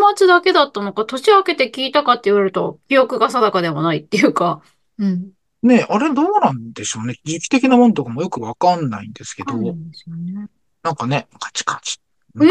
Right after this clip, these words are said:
Speaker 1: になりたての時にやるんですね。
Speaker 2: 昔ね。いやー、わかんない。
Speaker 1: でもあれ、
Speaker 2: なんか、
Speaker 1: 町内会でやるんじゃないですか？ちょ-、町内会ごとに違うんじゃないですか？
Speaker 2: うん、うん。うん、まあそういうのはあるかもしれない。
Speaker 1: それとも、
Speaker 2: なんか、
Speaker 1: 日本火の用心協会とかあるんですかね？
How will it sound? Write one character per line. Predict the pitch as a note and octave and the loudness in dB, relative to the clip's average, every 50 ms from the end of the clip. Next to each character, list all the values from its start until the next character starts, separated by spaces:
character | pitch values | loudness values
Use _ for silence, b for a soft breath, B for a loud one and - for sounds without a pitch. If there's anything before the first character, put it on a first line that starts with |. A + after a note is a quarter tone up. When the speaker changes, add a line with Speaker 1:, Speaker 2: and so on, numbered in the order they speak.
| G#4+ B4 A#4 | 6 6 6
Speaker 1:
に | F#4 C#4 C4 | 4 4 4
な | B3+ C4 | 4 2
り | C#4 D#4 D#4 | 2 2 2
た | F4+ F4 E4+ | 2 2 4
て | F#4+ F4 | 4 4
の | F4 E4 E4 | 4 4 2
時 | F4+ F4 D#4 - B3 | 0 -2 -2 -2 -4
に | G#3+ F#3+ | -2 -2
や | F3+ | -4
る | F#3 E3 | -6 -8
ん | F3 D#3 | -10 -12
で | D3+ D#3 | -14 -16
す | - _ - | -20 _ -12
ね。 | D#3 D3+ D3+ D3+ D3+ _ _ _ _ _ _ _ _ _ _ _ _ _ _ _ _ | -12 -10 -12 -12 _ _ _ _ _ _ _ _ _ _ _ _ _ _ _ _ _
Speaker 2:
昔 | - G#2+ | -14 -12
ね。 | G#2+ | -8
い | |
や | G#2+ | -6
ー、 | A2+ | -6
わ | A2+ A2+ A2+ A2+ A2+ A2+ A2+ A2 G#2+ A2 | -6 -4 -6 -6 -6 -8 -8 -10 -10 -14
か | - - - - B2+ | -16 -16 -14 -12 -10
ん | A#2+ A2+ | -10 -10
な | G#2 | -12
い。 | _ - _ _ _ _ _ _ _ _ _ _ _ _ _ _ _ _ _ _ _ _ _ _ _ _ _ - | _ -20 _ _ _ _ _ _ _ _ _ _ _ _ _ _ _ _ _ _ _ _ _ _ _ _ _ 0
Speaker 1:
で | - A4 | 4 4
も | G#4 D4 | 6 6
あ | C4+ | 6
れ、 | E4+ G#4 | 4 2
Speaker 2:
な | |
ん | - | 0
か、 | - | 0
Speaker 1:
町 | A#3 C#4+ | 0 2
内 | F#4+ A4+ B4 C5 D5 D5 D5+ D5 | 4 4 6 6 6 6 6 4
会 | - B4 G#4 C4+ | 4 4 4 4
で | C4 | 4
や | A#3 A3 G#3+ | 2 2 2
る | G#3 A#3 | 2 0
ん | A3+ F#3+ | -2 -4
じ | F#3+ | -2
ゃ | F3+ | -2
な | E3 | 0
い | D#3 | -2
で | D#3 D3+ | -2 -2
す | - | -6
か？ | - - - G3 G3+ | -14 -14 -12 -12 -8
ち | - G#3+ | -6 -8
ょ-、 | G3+ | -4
町 | - - G4+ A4 G#4+ | 0 4 4 4 6
内 | G#4+ G#4+ A4 A4 | 4 4 4 4
会 | - - G4+ G4 | 2 2 2 4
ご | G4+ G4+ G#4+ | 4 4 4
と | - D#4+ | 4 2
に | A#3+ F#3 | 2 0
違 | |
う | D#3 | -2
ん | |
じ | - - | 0 0
ゃ | F#3+ G3 F#3+ F#3 F3 G3 F#3 | 0 2 2 2 2 0 0
な | D3 | -2
い | |
で | B2+ A#2 | -4 -4
す | - | -4
か？ | - F3+ F3+ | -2 -2 0
Speaker 2:
う | D3+ | 0
ん、 | A#2 | -2
う | |
ん。 | G2+ _ _ _ _ _ _ _ _ _ - - E3+ D#3+ | -4 _ _ _ _ _ _ _ _ _ -12 -8 -6 -4
う | C#3+ | -2
ん、 | D3 | 0
ま | E3+ E3 | 2 0
あ | C#3 | 0
そ | - - G3+ | 0 0 -2
う | |
い | G3+ | -2
う | |
の | E3+ C3 | -2 -4
は | A#2 B2 C#3 | -4 -2 -2
あ | C#3 | -2
る | C3 C3 | -4 -6
か | - - A2 | -10 -12 -10
も | G2+ - | -2 2
し | G4 | 4
れ | |
な | A4 | 4
い。 | A4 | 4
Speaker 1:
そ | B4+ | 4
れ | A#4+ G4 | 4 4
と | |
も、 | D4+ D4+ | 4 4
Speaker 2:
な | C4 C#4+ | 4 2
ん | C#4 | 2
か、 | - C#4+ | 2 0
Speaker 1:
日 | D#4 | 2
本 | D#4 - A#4 G4 F4 | 4 4 2 4 2
火 | E4 - E4+ | 0 2 2
の | F4 F#4 F#4 | 4 4 4
用 | F#4+ G4+ G#4 G#4 F#4 | 4 4 4 4 4
心 | F#4+ G4 F#4+ F4+ | 4 4 4 4
協 | D#4 F#4 G4+ G4 | 4 6 4 4
会 | F#4+ C4 A3+ G3 | 4 2 0 0
と | G3 F3+ | -2 -4
か | F#3+ G#3 | -4 -4
あ | A#3+ | -4
る | A#3+ | -4
ん | G3+ | -4
で | F3+ | -8
す | - - | -8 -10
か | F#3+ | -12
ね？ | E3+ E3+ | -12 -12